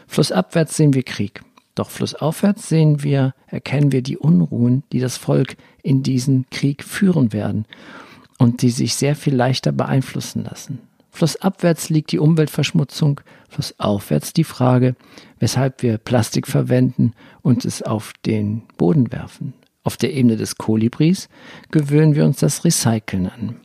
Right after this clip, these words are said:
Auf der Ebene des Jagu-, des Adlers fragen wir, weshalb wir Plastikverpackungen nicht grundsätzlich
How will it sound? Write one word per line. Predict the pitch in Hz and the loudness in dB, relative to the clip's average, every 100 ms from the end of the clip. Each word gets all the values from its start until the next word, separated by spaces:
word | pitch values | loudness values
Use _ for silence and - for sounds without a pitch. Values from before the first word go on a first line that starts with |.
| _ _ - - - _ | _ _ -20 -20 -20 _
Auf | - 104 | -6 -4
der | - - | -4 -2
Ebene | 123 117 110 101 101 120 | 0 0 2 2 0 -2
des | 98 - | -4 -4
Jagu-, | 98 98 107 107 - 170 | 0 0 0 -4 -4 0
des | 120 - | 0 0
Adlers | - 117 - 98 139 - - | 0 2 2 0 0 -2 -12
fragen | - - 113 110 104 | -16 -2 2 2 0
wir, | 98 104 - _ _ - | -4 -4 -8 _ _ -2
weshalb | 110 110 113 - | 0 0 0 0
wir | |
Plastikverpackungen | 110 120 107 - - 107 - 113 - 113 107 | -2 -2 -2 -4 -4 -4 -2 -4 0 2 2
nicht | 104 - - | 2 -2 -6
grundsätzlich | 123 135 120 - 98 - - - - | 0 2 2 2 -4 -6 -10 -12 -14